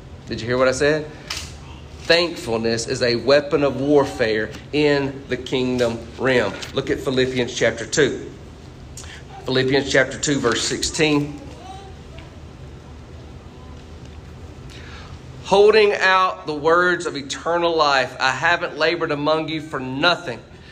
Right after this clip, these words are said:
for your lives are the fruit of my ministry and will be my glorious boast in the unveiling of Christ. But I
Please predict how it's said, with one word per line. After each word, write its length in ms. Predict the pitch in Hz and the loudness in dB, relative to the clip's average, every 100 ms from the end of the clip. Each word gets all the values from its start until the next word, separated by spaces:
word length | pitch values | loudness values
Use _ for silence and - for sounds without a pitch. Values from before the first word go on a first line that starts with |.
| - | -10
for 100 | 156 147 | -4 0
your 160 | 151 | 2
lives 480 | 143 160 175 180 175 | 4 4 4 2 -2
are 60 | 135 | -4
the 140 | 123 | -4
fruit 540 | - - 185 202 196 | -6 -2 2 2 0
of 160 | 147 135 | -2 -2
my 640 | 131 143 165 175 175 175 175 - - - | 0 2 4 4 2 0 -6 -16 -18 -10
ministry 680 | 160 170 151 - - 110 - - - - - - - - - - - - - - | -2 0 0 -2 -6 -10 -14 -20 -20 -20 -20 -20 -20 -20 -20 -20 -20 -20 -12 -4
and 180 | 151 | -2
will 160 | 156 160 | 0 0
be 160 | 160 160 | 0 2
my 240 | 151 147 | 4 2
glorious 560 | 143 170 185 202 196 - | 0 -2 2 4 4 2
boast 360 | 165 160 151 | 2 2 2
in 120 | 156 | 0
the 100 | 147 | 2
unveiling 600 | 147 147 135 170 156 143 139 | 2 2 2 2 2 0 -2
of 140 | 139 | -2
Christ. 400 | 180 151 143 - | 2 2 2 -2
But 240 | 147 139 - | -4 -4 0
I 460 | 175 196 175 139 | 4 4 4 0